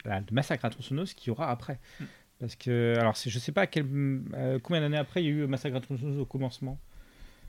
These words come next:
Speaker 2: Ah, c'était avant.
Speaker 1: C'était avant.
Speaker 2: Ah, c'était avant. Pour
Speaker 1: Ouais.
Speaker 2: moi, c'est le dernier en date, celui-là.
Speaker 1: Euh, pour moi, c'est, ah, ouais, mais comment il est hors chronologie ? Enfin bon, c'est
Speaker 2: Et non, mais ce que je veux dire, ouais, c'est que, bah,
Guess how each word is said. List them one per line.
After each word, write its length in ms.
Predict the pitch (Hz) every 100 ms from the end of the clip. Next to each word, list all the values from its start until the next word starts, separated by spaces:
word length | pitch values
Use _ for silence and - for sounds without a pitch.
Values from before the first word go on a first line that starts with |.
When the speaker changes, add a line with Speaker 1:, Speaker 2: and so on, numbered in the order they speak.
| -
Speaker 2:
Ah, 60 | 127
c'était 220 | - 117
avant. 260 | 139 240 - -
Speaker 1:
C'était 180 | - 123
avant. 240 | 175 247 - -
Speaker 2:
Ah, 40 | 120
c'était 240 | 120 -
avant. 240 | 139 196 202
Pour 180 | - 151
Speaker 1:
Ouais. 60 |
Speaker 2:
moi, 80 | 170
c'est 120 | 170
le 40 | 139
dernier 220 | 123 131
en 100 | 202
date, 160 | 208 -
celui-là. 300 | - 131 - _ _ _ _ _ _ _ _ _ -
Speaker 1:
Euh, 840 | 117 117 120 120 117 117 117 117 110 -
pour 100 | 120
moi, 140 | 180
c'est, 280 | - 123 117
ah, 260 | 107 131 120 _ _ -
ouais, 220 | 110 135
mais 120 | 120 -
comment 140 | 147
il 140 | 143 113
est 40 |
hors 140 | 117 -
chronologie ? 440 | - 143 135 139
Enfin 140 | - 101
bon, 100 | 104 - - - -
c'est 800 | - - 139 139 131 127 123 123 123 120 123 120 _ _ _ - _ - - - - - - - -
Speaker 2:
Et 480 | 139 131 131 131 131
non, 160 | 165 220
mais 80 | 147
ce 100 | -
que 80 |
je 60 | 131
veux 60 | 135
dire, 140 | 196
ouais, 120 | 196
c'est 180 | 196 131
que, 340 | - 131 127
bah, 140 | 120